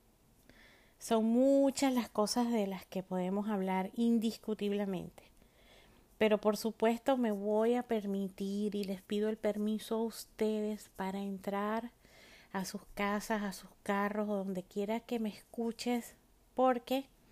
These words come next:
voy a contarles de mi proceso con el virus. Decido no darle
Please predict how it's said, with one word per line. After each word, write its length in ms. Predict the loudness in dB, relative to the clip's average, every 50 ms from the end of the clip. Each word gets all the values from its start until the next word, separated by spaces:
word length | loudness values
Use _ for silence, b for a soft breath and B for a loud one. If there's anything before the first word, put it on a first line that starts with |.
| B B B B B B B B B B B B B B B _
voy 100 | 6 6
a 80 | 6 6
contarles 840 | 6 4 4 4 4 6 6 6 6 4 4 2 0 0 -2 -6 -12 0
de 220 | 2 2 4 4
mi 200 | 2 2 2 2
proceso 640 | 4 4 2 2 4 2 0 0 2 0 -2 -2 -2 -6 b b b b b b b b b b b b b b -20 -20 -20 -20 -20 -20 _ -4
con 500 | 0 0 0 2 0 -2 -2 -4 -6 -10 _ _ _ _ _ -6
el 180 | -4 -4 -4
virus. 580 | -2 0 0 0 0 0 -2 -4 -6 -10 -16 -18 _ _ _ _ _ _ b b b b b b b b b b b b b _ _ _ _ _ _ _ _ _ -20 -20 _ _ -20 _ _ -20 _ _ _ _
Decido 520 | -2 -2 -2 -2 -2 -2 0 0 0 0
no 240 | 0 0 0 0 0
darle 680 | 0 -2 -2 -2 -2 -2 -2 -2 -2 -2 -4 -6 -8